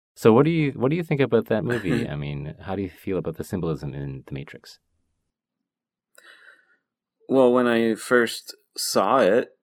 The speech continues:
Speaker 2: I, it was, um, in nineteen ninety-nine, that would have been, uh, it was almost two years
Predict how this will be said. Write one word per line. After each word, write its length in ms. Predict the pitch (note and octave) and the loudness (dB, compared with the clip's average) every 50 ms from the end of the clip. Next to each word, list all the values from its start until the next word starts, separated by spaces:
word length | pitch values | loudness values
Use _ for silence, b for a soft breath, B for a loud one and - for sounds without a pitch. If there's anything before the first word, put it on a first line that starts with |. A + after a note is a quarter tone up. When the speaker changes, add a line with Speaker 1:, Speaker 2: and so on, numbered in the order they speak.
| _ - | _ -4
Speaker 2:
I, 200 | E2+ F#2 - - - | 0 0 2 2 2
it 100 | A#2+ C3 | 2 4
was, 440 | C3 C#3 C#3 C3 B2+ B2 A2 A2+ A#2+ | 6 6 6 6 4 2 0 0 0
um, 540 | A2+ A2 G#2+ G#2+ G#2+ G#2+ G#2+ G#2 G2 F#2+ - _ _ _ _ _ _ _ _ _ _ _ _ _ _ _ _ - - - | 0 2 2 0 0 -2 -2 -4 -6 -10 -14 _ _ _ _ _ _ _ _ _ _ _ _ _ _ _ _ -20 -8 -2
in 140 | - B2 A2+ | 2 4 4
nineteen 400 | A2 A2+ A2+ - - A#2+ A2+ A2+ | 4 4 2 2 0 2 2 4
ninety-nine, 1000 | A2+ G#2+ G#2+ G#2+ G#2+ G#2+ G#2+ G#2+ G#2 G#2 G#2 G2+ G2+ G2 G#2 A2 A2+ C3 D3 D#3 | 4 4 2 2 2 0 0 0 -2 -2 -2 -2 -2 0 2 2 2 2 2 2
that 140 | C3 A#2 A2+ | 4 4 4
would 120 | A2+ A2+ | 2 2
have 80 | A2 G2 | 0 0
been, 320 | A2 G#2+ G#2+ G#2+ G#2+ G#2 | 0 0 0 0 0 0
uh, 380 | G2+ G2+ G2 G2 G2 G2 G2 - - - _ _ | 0 0 0 0 0 -2 -2 -4 -8 -14 _ _
it 120 | - G2+ G#2+ | -8 -6 -4
was 320 | G#2+ G#2+ G2 - - - _ _ _ _ _ - | -2 -4 -4 -6 -12 -18 _ _ _ _ _ -4
almost 600 | - A#2 B2+ B2+ B2+ B2 A#2+ A#2 A2 - - _ | 0 0 2 2 2 2 2 0 -2 -4 -8 _
two 280 | - - - B2+ B2 A#2 | -10 -4 -2 0 0 2
years 760 | A#2 A2 A2 G#2+ G#2+ G#2 G2+ G2 F2+ - - - - - - | 2 2 2 2 2 2 0 -2 -4 -8 -10 -10 -12 -14 -16